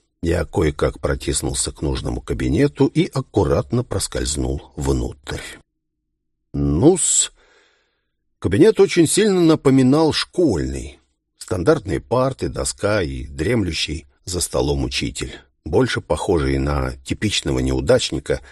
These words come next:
с кризисом среднего возраста. Я заметил свободное место на самом последнем ряду и устремился туда. Кто-то попытался подставить мне ножку, но я хлёстко пнул его по ноге, чтобы больше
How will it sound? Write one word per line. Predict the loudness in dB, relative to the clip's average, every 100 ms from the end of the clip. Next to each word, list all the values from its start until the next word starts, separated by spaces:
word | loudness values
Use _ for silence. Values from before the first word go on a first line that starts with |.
| -12
с | -4
кризисом | 0 0 0 -2 -2 -4
среднего | -4 -2 -2 -4 -4 -6
возраста. | -4 -6 -6 -10 -12 -14 -20 _ _ _ _ _ _ _ _ _ -4
Я | 4 6 6
заметил | 6 4 6 4 4 0
свободное | 0 0 0 2 2 0 -2
место | -2 -2 -2 0
на | 0
самом | -2 -2 -2 -4
последнем | -4 -6 -4 -6 -4 -6
ряду | -6 0 0
и | 0 -2
устремился | -2 -4 -4 -2 0 -2 -2 -6
туда. | -8 -6 -6 -6 -10 -16 _
Кто-то | 2 2 4
попытался | 0 -2 -2 -2 -2 -4
подставить | -6 -6 -6 -4 -4 -6 -6
мне | -6 -4
ножку, | 0 0 0 0
но | 0
я | 2 2
хлёстко | 2 4 4 2 -4 -6
пнул | -4 0 2 2
его | 0 0 -2
по | -2
ноге, | -2 -2 -2 2 4 2
чтобы | 0 -2 2 2
больше | 4 2 2 0 0